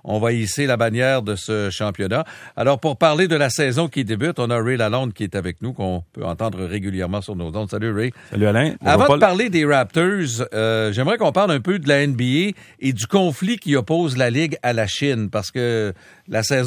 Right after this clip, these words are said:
Speaker 1: commence, là, et le conflit est toujours là. Euh, s-, le commissaire a avoué que la N B A perdait des millions de dollars dans cette histoire-là,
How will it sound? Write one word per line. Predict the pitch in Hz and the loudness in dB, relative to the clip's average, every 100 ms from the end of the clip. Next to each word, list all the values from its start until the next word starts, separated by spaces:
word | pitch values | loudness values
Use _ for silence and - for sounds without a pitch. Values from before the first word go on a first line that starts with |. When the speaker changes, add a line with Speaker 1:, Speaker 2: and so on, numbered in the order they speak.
| 170 | 2
Speaker 1:
commence, | - 143 156 214 165 143 | 2 4 4 2 -2 -2
là, | 156 175 160 | 0 2 2
et | 123 120 | 0 -2
le | 113 | -2
conflit | - 135 113 - 170 143 | -2 -4 -4 -4 -2 -2
est | |
toujours | - 120 127 113 | -2 -2 0 0
là. | 120 196 - - - - - _ | 2 0 -2 -12 -20 -20 -20 _
Euh, | - 123 127 123 123 120 117 - _ - | -4 0 2 2 2 0 -2 -6 _ -20
s-, | 139 - - - 107 | -16 -14 -14 -14 -6
le | 123 | -4
commissaire | 123 208 196 185 233 190 | 2 2 2 4 6 6
a | 175 | 6
avoué | 151 143 196 170 | 4 2 0 0
que | 156 | 0
la | 135 143 | 2 2
N | 139 | 2
B | 135 165 | 2 2
A | |
perdait | - 131 107 143 | 0 0 0 0
des | 120 | 0
millions | 110 165 202 185 196 | 0 0 2 0 0
de | |
dollars | 131 131 131 175 | 0 2 4 2
dans | 147 123 | 0 -4
cette | - 92 | -4 -10
histoire-là, | - 120 113 107 151 | -10 -2 0 2 0